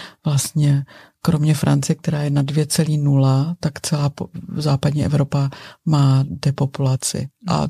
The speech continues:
dokonce i Spojené státy americké, kde přece jenom ty hispánské r-, eh, etnik-, hispánská etnika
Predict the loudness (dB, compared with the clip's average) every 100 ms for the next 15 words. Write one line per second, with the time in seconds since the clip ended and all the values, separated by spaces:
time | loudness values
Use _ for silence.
0 | -6 _ _ _ _ 0 0 2 2 2
1 | 2 2 0 2 2 2 0 -2 0 0
2 | 0 0 -2 -4 -4 -2 -2 -2 -6 -20
3 | -20 -8 -2 2 2 2 0 2 0 2
4 | 0 0 2 0 0 -4 -12 -10 0 0
5 | 2 0 0 0 0 0 -2 -2 -2 0
6 | -2 0 -2 0 0 0 0 0 0 2
7 | 2 2 2